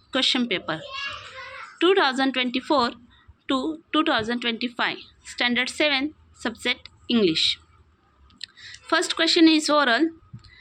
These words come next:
five marks. Speak on any one of the following topic. Five marks. त्यामध्ये तुम्हाला कंटेंट, तुमची क्लॅरिटी, कॉन्फिडन्स, बॉडी लँग्वेज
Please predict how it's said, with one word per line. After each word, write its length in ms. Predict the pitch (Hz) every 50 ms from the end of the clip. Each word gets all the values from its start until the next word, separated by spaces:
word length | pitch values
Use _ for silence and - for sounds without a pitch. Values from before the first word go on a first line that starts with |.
| - - - - _ _ _ _
five 380 | - - - - 302 294 311 302
marks. 420 | 285 240 233 269 294 - - - - _ _ _ _ - - - - - - -
Speak 400 | - - - - 349 370 381 381 - -
on 240 | 254 262 254 262 -
any 300 | - - 262 262 294 311
one 200 | 277 262 269 262
of 200 | 240 233 226 -
the 80 | 262 254
following 560 | - - 254 240 220 214 220 247 330 349 - - - - - -
topic. 360 | - 214 202 196 190 175 165 - - - - - - _ _ - - - - - - - _ _ _ -
Five 220 | 302 277 277 269
marks. 420 | 247 214 359 - - - - - - - - - - - - - - - -
त्यामध्ये 280 | 320 330 330 330 330 320
तुम्हाला 300 | 320 320 302 311 294 294
कंटेंट, 600 | 294 - 285 269 262 240 262 254 262 269 294 302 - - _ - -
तुमची 300 | 247 247 233 - 269 247
क्लॅरिटी, 720 | 247 - 247 240 240 254 277 277 277 277 277 269 285 302 - _ _ _ -
कॉन्फिडन्स, 720 | 233 226 240 240 240 311 294 277 277 277 285 285 - - - _ -
बॉडी 320 | 240 233 240 240 262 294 285
लँग्वेज 500 | 277 269 269 262 262 262 269 269 -